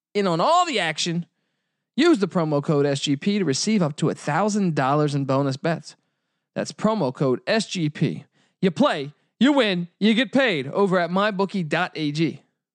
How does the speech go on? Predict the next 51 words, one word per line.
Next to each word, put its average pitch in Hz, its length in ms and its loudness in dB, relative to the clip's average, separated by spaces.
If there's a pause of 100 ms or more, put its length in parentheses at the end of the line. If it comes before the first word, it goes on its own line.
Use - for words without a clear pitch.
(380)
We're 277 100 2
also 302 320 0
brought 240 280 0
to 226 80 -2
you 233 60 2
by 196 280 0
Ace 254 260 2
Per 190 220 0
Head. 170 500 0
Ace 285 300 0
is 233 240 0
the 196 100 0
leader 214 460 4
in 156 80 -2
pay 170 160 2
per 165 100 -2
head 160 220 2
providers, 160 440 0
and 165 80 0
they 185 60 0
make 214 240 0
it 165 100 -4
super - 460 0
easy 202 300 2
to 190 80 2
start 196 340 0
your 156 140 2
own 175 160 2
sports 143 340 -4
book. - 300 -10 (400)
Plus, 254 460 0 (280)
Ace 220 260 0
is 190 100 0
offering 190 360 0
up 175 100 -2
to 160 120 -6
six - 320 -2
weeks 208 220 0
free 143 300 0 (320)
over 190 240 2
at 165 180 -2
ace 262 240 0
per 180 160 0
head 180 300 2
dot 202 300 0
com 208 380 0 (320)
backslash 196 640 0
S 190 180 0
G 190 200 0
P. 180 340 0 (300)
That's 175 260 -2